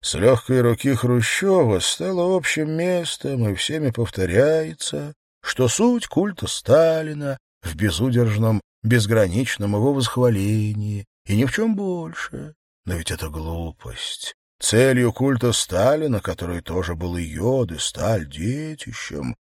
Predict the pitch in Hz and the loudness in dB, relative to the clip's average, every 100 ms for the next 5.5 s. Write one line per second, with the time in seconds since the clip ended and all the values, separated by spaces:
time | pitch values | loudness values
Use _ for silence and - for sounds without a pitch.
0 | _ - 92 95 - 80 87 87 90 85 | _ -6 -2 0 -2 -2 -2 -2 -4 -4
1 | 82 87 87 - 104 - - 87 90 90 | -4 -4 -6 -4 -4 -4 -6 -6 -2 2
2 | 107 95 95 - 104 - 90 98 104 - | 2 2 -2 -2 -2 -2 0 0 -2 -4
3 | 95 92 87 87 104 98 - 92 95 95 | -2 -2 -2 0 0 0 -2 -2 0 0
4 | 101 98 95 98 98 92 80 82 92 113 | 0 -2 -2 -2 0 -2 -2 -4 -4 -4
5 | - 110 - 78 67 | -10 -12 -10 -10 -12